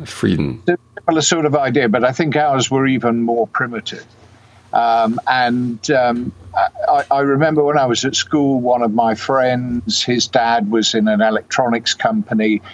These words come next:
Speaker 2: and they produced the first programmable calculator in the U K, which was rather bigger than the keyboard on my Mac,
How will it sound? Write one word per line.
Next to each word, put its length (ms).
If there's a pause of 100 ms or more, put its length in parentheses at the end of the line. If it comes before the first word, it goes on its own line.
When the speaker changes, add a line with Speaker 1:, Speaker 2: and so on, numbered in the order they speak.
(220)
Speaker 2:
and 180
they 180
produced 680
the 80
first 840
programmable 920
calculator 920
in 220
the 100
U 220
K, 420 (360)
which 260
was 340 (300)
rather 320
bigger 340
than 360
the 100
keyboard 560
on 140
my 200
Mac, 560